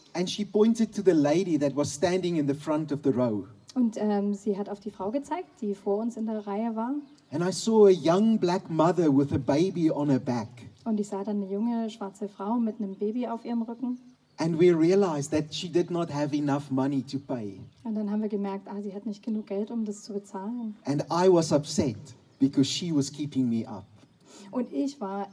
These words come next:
Speaker 2: unzufrieden, weil sie hat nämlich Zeit für mich gekostet oder mehr Zeit
Speaker 1: And I
Speaker 2: gekostet.
Speaker 1: saw the heart of forgiveness.
Speaker 2: Und dann habe ich dieses Herz der Vergebung gesehen.
Speaker 1: It is when every situation in our lives
Speaker 2: Das ist dann, wenn jede Situation in unserem Leben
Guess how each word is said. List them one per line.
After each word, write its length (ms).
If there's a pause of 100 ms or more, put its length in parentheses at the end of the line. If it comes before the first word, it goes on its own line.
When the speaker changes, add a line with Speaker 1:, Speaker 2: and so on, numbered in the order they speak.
Speaker 2:
unzufrieden, 680
weil 180
sie 300
hat 160
nämlich 360
Zeit 260
für 100
mich 200
gekostet 520
oder 140
mehr 180
Zeit 200 (160)
Speaker 1:
And 120
I 40
Speaker 2:
gekostet. 180
Speaker 1:
saw 300
the 80
heart 600
of 120
forgiveness. 1000
Speaker 2:
Und 100
dann 180
habe 100
ich 60
dieses 320
Herz 240
der 100
Vergebung 440
gesehen. 480 (280)
Speaker 1:
It 120
is 200
when 220 (160)
every 420
situation 880
in 120
our 220
lives 680 (200)
Speaker 2:
Das 140
ist 140
dann, 120
wenn 160
jede 220
Situation 560
in 120
unserem 280
Leben 420